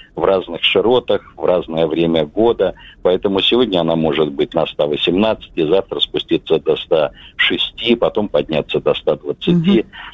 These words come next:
Speaker 1: Поэтому вот то, что Международная, э, Федерация Аэронавтики приняла сто километров как условную границу атмосферы и космоса, ну, в этом есть определённый резон.
Speaker 2: Мгм.
Speaker 1: Но, а относительно того, что космос американский,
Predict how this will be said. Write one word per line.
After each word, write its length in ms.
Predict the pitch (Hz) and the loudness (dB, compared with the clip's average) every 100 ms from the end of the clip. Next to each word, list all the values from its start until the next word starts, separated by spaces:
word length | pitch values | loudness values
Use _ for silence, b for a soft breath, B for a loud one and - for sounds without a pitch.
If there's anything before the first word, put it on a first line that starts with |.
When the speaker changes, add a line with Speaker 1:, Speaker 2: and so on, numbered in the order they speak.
| B _ - | B _ -2
Speaker 1:
Поэтому 440 | 117 135 139 135 131 | -2 0 2 4 4
вот 160 | 131 - | 0 0
то, 100 | 139 | -2
что 180 | - 123 | -2 -2
Международная, 680 | 127 123 123 117 123 117 117 | 0 2 2 2 2 2 4
э, 400 | 117 107 110 98 | 4 4 2 0
Федерация 680 | 117 120 113 107 - 110 104 | -2 0 0 0 0 2 4
Аэронавтики 580 | 104 104 101 - - 104 | 2 0 -2 -4 -8 -6
приняла 460 | 107 104 101 101 | -2 2 4 4
сто 200 | - 107 | 2 0
километров 580 | 98 107 123 147 - 87 | 0 0 2 0 -2 -2
как 160 | - 90 - | -2 -4 -4
условную 960 | 131 123 - - 147 139 95 76 71 58 | -2 0 0 0 2 2 0 -4 -6 -4
границу 540 | - 90 92 78 - 73 | 0 0 0 -2 0 0
атмосферы 680 | - 80 82 - 90 71 73 | 0 -2 -2 -2 0 0 0
и 40 | |
космоса, 680 | 71 - - - - - - - B B | -2 -4 -4 -4 -8 -10 -12 -18 B B
ну, 140 | 135 151 | 2 2
в 20 | |
этом 240 | 139 120 | 2 0
есть 260 | 113 110 - | 0 0 0
определённый 680 | - 92 90 90 85 78 71 | -4 -4 -2 0 2 0 2
резон. 400 | 76 - - - - - - _ - - | 2 0 -4 -8 -20 -20 -20 _ -20 -10
Speaker 2:
Мгм. 380 | 185 170 143 156 | -2 0 0 2
Speaker 1:
Но, 340 | 107 117 104 - | 2 2 2 0
а 220 | 92 98 | 2 2
относительно 600 | 98 110 110 120 - 113 | 0 -4 -2 -2 -2 0
того, 240 | 113 113 | 2 2
что 180 | 107 113 | 0 -2
космос 460 | - 117 - 113 - | -2 -2 0 -2 0
американский, 840 | 113 117 117 - 127 - 85 71 | 0 2 0 -2 -4 -4 -6 -8